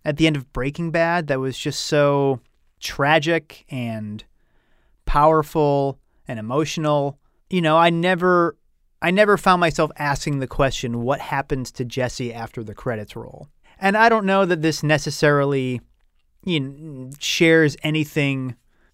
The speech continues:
about what happens that makes me care about it. It doesn't take away from anything. Um, but yeah, it was just kinda whatever.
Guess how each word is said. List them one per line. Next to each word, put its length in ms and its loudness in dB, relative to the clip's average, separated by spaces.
about 460 2
what 220 -4
happens 600 -6
that 380 -2
makes 380 -6
me 260 -4
care 320 0
about 280 -2
it. 120 -6
It 120 2
doesn't 440 0
take 220 2
away 280 4
from 180 -6
anything. 540 -12
Um, 440 -8
but 140 4
yeah, 220 6
it 40 -6
was 160 2
just 160 -4
kinda 180 0
whatever. 480 2